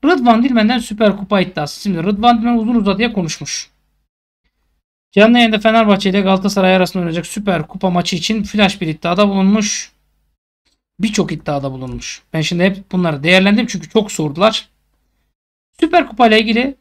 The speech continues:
federasyon yirmi beş Ocak'ta düşünüyor olabilir. Hayır, olamaz. Perşembeye geliyor. Bir iki hafta kaydırmak istiyorlar bildiğim kadarıyla.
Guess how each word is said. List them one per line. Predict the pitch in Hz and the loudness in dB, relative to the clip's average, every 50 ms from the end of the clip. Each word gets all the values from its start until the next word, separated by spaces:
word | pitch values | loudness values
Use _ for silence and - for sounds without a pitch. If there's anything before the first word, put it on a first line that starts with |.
| _ _ _ _ - | _ _ _ _ -4
federasyon | 214 226 262 262 262 240 247 233 202 | -2 2 4 4 4 4 2 0 0
yirmi | 185 196 214 247 262 254 | 2 2 2 2 4 2
beş | 285 - - - - | 2 2 0 -2 -2
Ocak'ta | 208 208 214 208 214 208 208 - - 262 226 202 | 0 2 4 4 4 2 2 0 -2 -2 -2 -2
düşünüyor | 208 208 - 240 226 226 240 254 | -2 0 2 2 2 2 2 2
olabilir. | 226 208 208 202 180 165 151 - - - - _ _ _ _ - | 4 4 4 4 4 2 -2 -4 -6 -10 -12 _ _ _ _ -4
Hayır, | 165 170 175 175 175 | 0 0 2 2 0
olamaz. | 175 175 170 170 170 165 165 175 175 - - - _ _ _ _ _ _ _ _ _ _ - | -2 -4 -2 -2 -2 -2 -2 -4 -6 -8 -12 -14 _ _ _ _ _ _ _ _ _ _ 0
Perşembeye | - 170 170 151 - 220 220 220 226 226 233 | 2 2 4 4 2 2 2 4 4 4 4
geliyor. | 214 214 190 165 160 151 139 147 | 4 4 2 2 0 -2 -2 -2
Bir | 160 202 | -2 0
iki | 220 208 202 233 | 0 2 4 4
hafta | 214 202 202 - 175 160 | 4 4 4 0 -8 -6
kaydırmak | - - 190 196 185 202 202 214 220 220 214 196 | -2 0 0 2 2 2 2 4 2 2 0 -4
istiyorlar | 180 - - - 175 165 156 170 208 240 226 185 180 | -10 -10 -8 -6 -4 -2 0 2 2 0 0 -2 -4
bildiğim | 180 165 180 202 208 202 | -2 0 2 4 4 4
kadarıyla. | 202 180 160 156 147 151 170 214 240 240 | 2 0 -2 -2 -2 -2 -2 -2 -2 -4